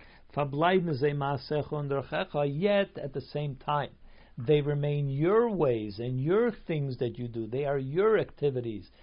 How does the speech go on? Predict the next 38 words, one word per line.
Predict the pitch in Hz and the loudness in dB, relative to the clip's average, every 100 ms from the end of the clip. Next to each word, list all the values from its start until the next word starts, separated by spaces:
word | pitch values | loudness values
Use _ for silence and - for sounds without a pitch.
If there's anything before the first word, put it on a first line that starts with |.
| - | -12
because | - 147 135 | -4 -2 0
they're | 151 | 0
not | 175 220 - | 0 -4 -4
connected | 165 160 - 143 135 | -2 -2 -2 -4 -4
to | 139 | -4
holiness, | 131 156 151 147 131 117 - | 0 0 0 -2 -4 -6 -4
to | 131 | -2
a, | 120 - - - - | -2 -4 -20 -18 -4
to | 139 135 | -2 0
a | 131 | 2
mitzvah. | 151 151 - 101 95 - - - | 2 0 -6 -14 -16 -20 -20 -6
They're | - 147 | 2 2
your | 143 127 143 151 | 2 0 4 4
personal | 151 - 139 135 143 156 | 4 0 0 0 -4 -4
needs. | 196 240 131 101 - - - - | -2 -2 -4 -8 -16 -20 -20 -6
And | 143 151 | 0 2
you | 143 | 2
do | 131 156 | 4 4
them | 151 139 | 4 -2
l'shem | 131 135 135 | -4 -6 -8
shamayim. | 139 147 147 185 131 139 135 135 - - - - | -6 -6 -4 -4 -4 -4 -8 -12 -18 -20 -20 -12
Is | 139 120 | -10 -8
b'shas, | 110 - 202 190 190 - | -10 -2 2 2 2 0
er | 131 131 | -4 -2
tut | 147 127 | -4 -4
ze, | 143 139 135 | -2 -2 -2
the | 135 139 | -4 -4
inyan | 139 143 | -4 -2
reshus | 139 135 123 143 131 | -2 -2 -4 -8 -8
l'shem | 139 156 135 | -10 -8 -8
shamayim. | 147 143 143 | -6 -6 -6
So | 135 | -6
when | 139 143 | -6 -6
he | |
does | 143 202 196 180 135 | 0 2 2 0 -2
these | 147 151 135 - | -2 0 -4 -6
personal | - 147 - 143 143 | -2 -2 -2 -6 -4
matters, | 143 151 135 - - | -2 -2 -2 -6 -16